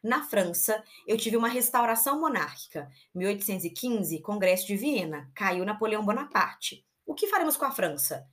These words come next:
Ela vai ser república? Ela vai ser monarquia? Teve um debate na França e optaram, restauração monárquica.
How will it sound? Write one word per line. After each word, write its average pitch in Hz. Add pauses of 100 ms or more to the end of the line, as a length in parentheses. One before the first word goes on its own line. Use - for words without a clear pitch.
(320)
Ela 285
vai 269
ser 233
república? 196
Ela 233
vai 240
ser 233
monarquia? 202
Teve 202
um 208
debate 170
na 208
França 214 (400)
e 262
optaram, 214
restauração 175
monárquica. -